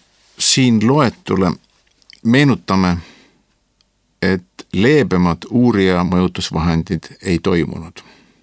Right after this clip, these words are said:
Kodumaale ustav sõdur saab karistuse selle eest, et ta on aus ja lojaalne. Uuria oli olnud ustav riigi, naise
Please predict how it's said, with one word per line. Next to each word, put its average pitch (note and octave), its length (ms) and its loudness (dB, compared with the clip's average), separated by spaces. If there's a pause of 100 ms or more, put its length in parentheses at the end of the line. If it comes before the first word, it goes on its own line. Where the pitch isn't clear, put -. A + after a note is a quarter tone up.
(1500)
Kodumaale B2+ 460 2
ustav A#2 320 0
sõdur B2 400 2 (140)
saab F#2 500 -2 (320)
karistuse A#2 520 0
selle B2 420 2
eest, - 220 -4
et G2 120 -6
ta E2 140 -4
on D#2+ 60 -2
aus A2+ 540 -2 (200)
ja F2 340 -2 (140)
lojaalne. F2 600 -2 (1040)
Uuria B2+ 340 4
oli A2 140 2
olnud A2 320 2
ustav G#2+ 440 0
riigi, A2 540 0 (200)
naise G#2+ 520 0